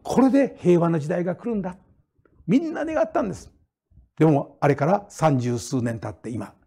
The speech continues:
ヨーロッパどうですか？大変な事態になってます。振り返ると、歴史は常にそれをリピートしてますよ。繰り返してるんです。なぜですか？絶対大丈夫というのはないからです。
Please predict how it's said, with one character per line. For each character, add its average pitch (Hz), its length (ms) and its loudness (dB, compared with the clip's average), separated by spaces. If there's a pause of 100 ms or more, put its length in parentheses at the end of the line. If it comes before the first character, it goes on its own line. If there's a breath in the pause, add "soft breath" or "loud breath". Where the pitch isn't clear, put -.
(320)
ヨ 147 200 4
ー - 20 4
ロ 156 100 6
ッ - 20 -2
パ 151 180 -2
ど 139 140 -2
う 175 40 -4
で 143 80 -6
す - 80 -14
か？ - 200 -18 (540)
大 190 280 0
変 233 200 0
な 254 100 -2
事 175 100 -4
態 185 160 -2
に 135 60 -6
な 107 100 -12
っ - 40 -20
て - 100 -20
ま - 80 -20
す。 - 180 -20 (1160)
振 151 100 0
り 147 60 4
返 139 160 4
る 123 80 0
と、 165 340 2 (240 loud breath)
歴 160 200 4
史 - 160 -4
は 147 240 0 (200 soft breath)
常 277 440 2
に 202 120 2
そ 156 160 0
れ 139 80 2
を 214 340 -2
リ 120 160 -4
ピ - 140 0
ー 196 40 0
ト 92 120 -10
し - 80 -18
て - 80 -20
ま - 100 -20
す - 100 -20
よ。 - 120 -20 (400)
繰 - 180 0
り 208 80 4
返 202 240 -10
し - 120 -20
て 220 100 -12
る - 60 -18
ん 277 60 -12
で - 120 -18
す。 - 140 -20 (440)
な 123 140 -2
ぜ 107 120 -4
で 92 40 -8
す - 100 -16
か？ 180 200 -8 (580)
絶 135 380 2
対 190 200 4
大 165 220 4
丈 160 120 4
夫 135 60 0
と 165 60 -4
い - 20 2
う - 40 2
の 117 40 -2
は 104 60 -6
な 101 160 -4
い 107 80 -6
か - 80 -20
ら - 80 -20
で - 80 -20
す。 - 140 -20